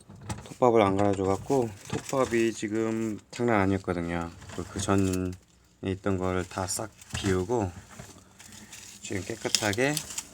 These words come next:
새로운 지금 톱밥을 넣어주고 있어요. 이 톱밥을 지금 제가 이렇게 구해놨거든요. 따로 산 건 아니고 우연히 이렇게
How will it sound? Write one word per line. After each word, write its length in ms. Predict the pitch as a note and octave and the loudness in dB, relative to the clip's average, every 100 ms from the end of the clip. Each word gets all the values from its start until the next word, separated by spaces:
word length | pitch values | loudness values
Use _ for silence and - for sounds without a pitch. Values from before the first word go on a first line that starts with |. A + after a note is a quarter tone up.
| - - - - - - | -20 -20 -16 -16 -14 -6
새로운 580 | C3+ A#2 A2+ G#2+ G#2 | 0 2 4 4 2
지금 400 | F#2+ F#2 F#2 F2 - - - | 0 -4 -4 -6 -10 -20 -16
톱밥을 680 | B2+ - G2+ A#2+ C3+ C#3+ D3 - - _ - _ _ _ _ _ _ - | -12 -8 -4 -2 -2 -2 -6 -12 -20 _ -20 _ _ _ _ _ _ -12
넣어주고 380 | G2 F#2+ F#2+ F2 | -6 -6 -4 -6
있어요. 360 | E2+ - E2+ E2+ - - - - - - - - - - - - - - _ _ _ _ | -6 -2 -4 -4 -14 -18 -18 -20 -20 -20 -18 -14 -14 -14 -16 -20 -20 -20 _ _ _ _
이 100 | A#2+ | -14
톱밥을 480 | - D3+ D#3 C#3 C#3 | -12 2 6 8 6
지금 460 | - B2+ B2+ B2 - _ | 6 6 6 4 0 _
제가 180 | - A2 | -2 0
이렇게 180 | G#2+ - | 0 -2
구해놨거든요. 720 | - C3+ G#2+ - G#2 G2 C3+ - - _ _ _ _ _ _ _ _ _ _ _ _ _ _ _ _ _ _ _ _ _ _ - | 0 0 0 -2 -4 -2 -4 -8 -20 _ _ _ _ _ _ _ _ _ _ _ _ _ _ _ _ _ _ _ _ _ _ -2
따로 260 | C3 C3 | 0 0
산 220 | B2 E3 | 0 0
건 140 | D#3+ B2+ | 2 2
아니고 460 | G2 G2 C3 A2 F#2+ - - - _ _ - - _ - - | 2 0 -2 -4 -6 -18 -20 -20 _ _ -20 -20 _ -20 -12
우연히 380 | G2+ A2 G#2+ G#2 | 0 4 4 4
이렇게 200 | G2+ | 0